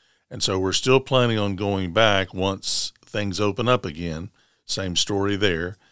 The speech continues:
Uh, we've not been able to go last year or this year, but plan on going in twenty-two.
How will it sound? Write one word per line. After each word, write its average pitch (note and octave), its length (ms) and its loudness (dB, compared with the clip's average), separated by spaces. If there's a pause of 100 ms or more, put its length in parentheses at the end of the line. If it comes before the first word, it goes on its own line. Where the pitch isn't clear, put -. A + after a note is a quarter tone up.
(360)
Uh, F2 500 -2
we've E2+ 180 -4
not F#2 220 0
been G2 140 -2
able G2 220 0
to F#2 60 -6
go F#2+ 360 2
last G2 500 4
year F#2+ 240 -4
or G2 240 0
this F#2 300 0
year, F2+ 320 -6
but F#2 180 -12
plan G2 300 -4
on F#2+ 160 -2
going F2+ 320 -4
in F2 100 -6
twenty-two. E2+ 720 -6